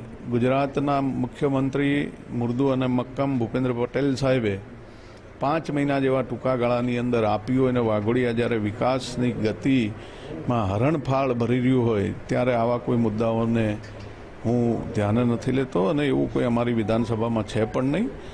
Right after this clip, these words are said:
અને તમામ સમાજ અમારી સાથે છે અને ભારતીય જનતા પાર્ટીને જંગી મતોથી લોકસભાના અને વિધાનસભાના ઉમેદવારને જીતાડશે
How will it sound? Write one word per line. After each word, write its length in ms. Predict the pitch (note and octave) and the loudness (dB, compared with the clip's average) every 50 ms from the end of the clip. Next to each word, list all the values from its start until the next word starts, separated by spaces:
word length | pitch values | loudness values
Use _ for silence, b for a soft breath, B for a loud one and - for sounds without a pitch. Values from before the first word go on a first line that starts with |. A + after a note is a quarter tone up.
| B B B B - | B B B B -4
અને 160 | - A#2+ C3 B2+ | 0 0 0 0
તમામ 500 | - - C3 D3 E3 D#3+ D#3 D3+ C#3+ C3 | 0 -2 -2 0 0 0 0 0 -2 -2
સમાજ 420 | - - B2+ B2+ C3 C3 A#2+ G#2 G2 F#2 F#2+ G#2 - - - - - - - - - | -2 -2 0 0 2 2 0 0 -2 -4 -8 -10 -10 -12 -14 -16 -14 -16 -14 -8 -4
અમારી 320 | A2 A2+ A2+ A#2 A2+ A2+ G#2+ | 0 0 2 2 2 0 0
સાથે 440 | - A#2+ A2 A2 - - C3 C3 | 0 0 0 0 0 0 0 0
છે 180 | B2 - D3+ F3+ | 0 0 0 -2
અને 440 | A#3 - - - - - B2 A#2+ A#2 | -2 -4 -6 -8 -4 -2 0 0 0
ભારતીય 460 | G2+ G#2 G#2+ A2 A2+ - E3 D#3 D3 | 0 -2 -2 -2 -2 0 0 0 2
જનતા 300 | B2 B2 A#2+ A#2 B2+ A#2 | 2 2 2 2 0 0
પાર્ટીને 600 | G#2+ A2+ A#2 A2+ A2 B2+ A#2 A2+ A2+ A2 G#2+ A2 B B B B B B B B B B - A#2 G2+ | 0 0 -2 -2 -2 0 0 2 2 2 0 0 B B B B B B B B B B -8 -4 -2
જંગી 400 | G#2+ A#2+ A#2+ C3+ C3+ D3 F3 E3 | 0 2 2 4 4 4 2 2
મતોથી 500 | C#3+ C3 B2+ - - A#2 A2+ G2+ B2+ A2+ | 2 0 0 2 2 0 2 2 2 2
લોકસભાના 840 | A2+ A#2+ A#2 A#2+ - - C3+ A#2+ A2+ B2+ C3 C3 C#3 C#3 C#3+ C3 | 4 2 2 2 0 0 0 0 2 2 2 2 2 2 2 2
અને 400 | B2 B2 B2+ B2 A#2 A#2 A#2 - - | 2 2 2 2 2 2 0 2 0
વિધાનસભાના 720 | A#2 G#2 A#2+ B2 C3+ C3+ A2 A#2 A2+ A2 A2+ A2 A2+ A2 | 0 2 2 2 2 2 2 0 0 0 0 2 2 2
ઉમેદવારને 600 | G#2+ G#2+ A2+ A2+ A2 A2+ A2 G#2+ G#2+ A2 A2 G#2 | 2 2 2 2 2 2 2 2 2 0 0 0
જીતાડશે 640 | G2 G2 G2+ - A#2+ A#2+ C3 C3 - - C#3+ D#3 | 0 0 0 2 0 0 0 0 0 0 0 -2